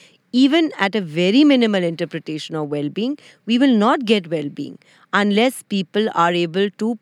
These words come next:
put aside the well-being for principles which they have all agreed promote well-being and self-interest. So people typically get together,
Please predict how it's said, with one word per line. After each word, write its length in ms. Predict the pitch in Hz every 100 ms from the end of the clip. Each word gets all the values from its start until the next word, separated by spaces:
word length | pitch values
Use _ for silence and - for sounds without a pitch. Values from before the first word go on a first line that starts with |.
| -
put 220 | 285 - -
aside 480 | 175 - 175 202 180
the 100 | 170
well-being 640 | 156 165 156 190 240 269 - - _
for 420 | _ - 233 254
principles 720 | - 240 202 - 180 196 233 -
which 200 | 190 -
they 100 | 202
have 180 | 196 180 -
all 300 | 170 214 262
agreed 480 | 208 151 156 196 240 - _
promote 460 | - 226 226 247 -
well-being 460 | 160 131 - - _ _ _ _ _ _ _ _ _ _ _ _
and 200 | 196 240
self-interest. 840 | 277 220 175 143 - - - - -
So 160 | - 220
people 340 | 240 214 285
typically 480 | 269 233 247 254 240
get 300 | 180 196 196
together, 480 | 220 185 170 170